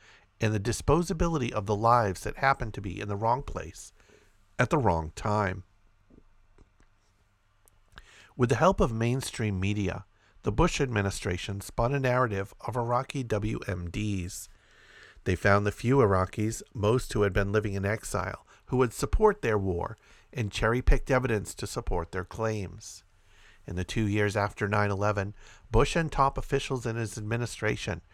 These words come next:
repeated lies about the threat Iraq posed to the U S public nearly a thousand times. Mainstream media largely failed to challenge these claims, silencing any dissenting voices.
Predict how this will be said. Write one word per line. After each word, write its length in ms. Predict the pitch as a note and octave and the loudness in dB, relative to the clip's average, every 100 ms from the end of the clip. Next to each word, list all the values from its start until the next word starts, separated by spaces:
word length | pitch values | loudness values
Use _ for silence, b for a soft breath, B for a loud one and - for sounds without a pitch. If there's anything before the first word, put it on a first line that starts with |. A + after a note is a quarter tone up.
| B B - | B B -2
repeated 460 | A#2+ - G3+ G3 | 2 2 2 2
lies 400 | G#2 G2+ A#2 A#2 | 4 4 4 0
about 260 | F#2+ G2 - | 0 0 0
the 80 | G#2+ | -10
threat 320 | - A2+ - | -2 -2 0
Iraq 340 | G2+ G#2+ B2+ - | -2 0 -2 0
posed 400 | F#2+ F2 F#2+ - | -2 -2 -8 -10
to 80 | G#2 | -8
the 100 | G#2 | -4
U 140 | A2 | -2
S 180 | A2 - b b - | -4 -6 b b 2
public 460 | C3+ A#2+ - - b b b | 2 2 -4 -8 b b b
nearly 380 | A2 A#2 C3 - | -2 0 0 -2
a 120 | B2+ | -2
thousand 600 | B2 - F#2+ F2+ F2+ F#2 | -4 -2 0 0 -4 -8
times. 840 | F2+ - G2+ F#2+ F2 F#2+ - - - - b b b b - | -6 -2 0 0 -2 -10 -16 -18 -20 -20 b b b b -4
Mainstream 420 | G2+ G2 G#2+ G2 | -4 -2 -4 -2
media 260 | A2 A2+ | 0 0
largely 480 | G#2+ G#2 A#2 A#2 A2+ | 4 6 6 4 -6
failed 340 | G2+ A2 G#2 G2+ | -2 2 2 0
to 80 | |
challenge 480 | G2+ - A#2 C3+ C3 | -6 -2 -2 -2 -6
these 200 | - G#2 | -8 -8
claims, 540 | - G#2 F#2 F#2+ A2 - B B | -6 -4 -4 -6 -10 -16 B B
silencing 680 | - B2 B2+ B2+ - B2 A#2 - | -2 0 2 0 -4 -4 -6 -6
any 400 | D#3+ A#2+ F#2+ G2 - | -2 -2 -2 -6 -6
dissenting 500 | B2+ - F#2+ E2+ F#2 | -6 -2 -4 -4 -6
voices. 800 | G2 A2 B2 - G2+ - - | -2 2 0 0 -8 -10 -14